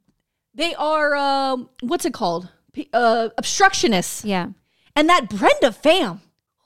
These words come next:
Speaker 2: She
Speaker 1: What
Speaker 2: was
Speaker 1: the
Speaker 2: elected.
Speaker 1: fuck? She was elected. And I gotta say, what's happening out
Speaker 2: I
Speaker 1: there in that
Speaker 2: know.
Speaker 1: district?
Speaker 2: I know.
Speaker 1: What is happening out there? Y'all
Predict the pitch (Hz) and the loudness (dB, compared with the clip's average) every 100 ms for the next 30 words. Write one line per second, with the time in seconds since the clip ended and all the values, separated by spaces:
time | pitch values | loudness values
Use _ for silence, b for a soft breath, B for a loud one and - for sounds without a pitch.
0 | _ - 392 453 554 294 233 226 294 480 | _ 2 8 8 8 4 2 -2 4 6
1 | 640 185 180 - - - - - - 539 | 6 4 -2 -6 -6 -6 -12 -10 -6 -4
2 | 587 659 740 640 381 330 - 285 392 679 | 6 8 10 8 8 6 4 0 4 6
3 | 719 622 - 659 640 427 - - 554 855 | 8 8 6 4 4 4 -2 0 4 4
4 | 807 679 784 640 554 440 359 330 269 311 | 6 6 6 6 4 4 4 4 6 6
5 | 311 269 202 254 - 196 175 - 220 220 | 6 4 4 0 0 -2 -2 -2 0 0
6 | 220 202 202 - 330 392 370 392 539 679 | 0 4 6 6 4 -2 2 6 6 4
7 | 539 453 302 320 - 269 262 330 | 2 4 4 4 4 4 4 4